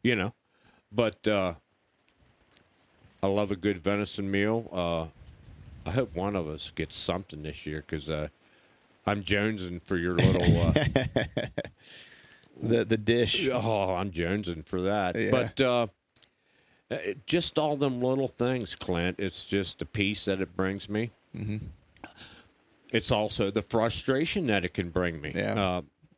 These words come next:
Speaker 2: Yep.
Speaker 1: I'm, I'm not gonna let, step around things here. Uh, the, the exhilaration of, uh, a moment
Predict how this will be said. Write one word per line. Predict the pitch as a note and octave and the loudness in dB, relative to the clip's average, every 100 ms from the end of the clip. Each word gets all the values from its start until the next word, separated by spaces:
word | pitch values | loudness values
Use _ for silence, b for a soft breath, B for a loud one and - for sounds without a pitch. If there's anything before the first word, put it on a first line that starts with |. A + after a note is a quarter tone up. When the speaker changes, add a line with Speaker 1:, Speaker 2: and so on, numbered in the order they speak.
| _ | _
Speaker 2:
Yep. | G2 F2+ - F#2+ | -6 -6 -8 -8
Speaker 1:
I'm, | E2 F2 D2+ | -6 -4 -4
I'm | F#2 | -4
not | F#2+ | -4
gonna | - E2 | -2 -2
let, | D2+ - | -2 -6
step | - F#2+ - | -2 -2 -2
around | D#2 D#2+ D#2+ E2 | -4 -2 -2 -4
things | - E2 E2 - | -6 -6 -6 -4
here. | E2+ F2 G2 - | -2 -2 -4 -6
Uh, | E2+ E2 D#2 - _ _ _ _ - B B B _ | -4 -2 -4 -8 _ _ _ _ -20 B B B _
the, | F#2+ - - | -2 -2 0
the | G2 | 2
exhilaration | F#2 D#2+ F2+ G2 G2 F#2 G2 F#2+ - G2+ G#2 F#2+ | 2 0 0 2 2 0 0 -2 -2 -4 -6 -6
of, | - F2+ E2+ F2+ | -4 -2 -2 -2
uh, | E2 E2 D#2+ _ _ _ _ - | 0 -2 -4 _ _ _ _ -2
a | F2 | -2
moment | F2+ F2+ G2+ B2 - | 0 0 0 -2 -6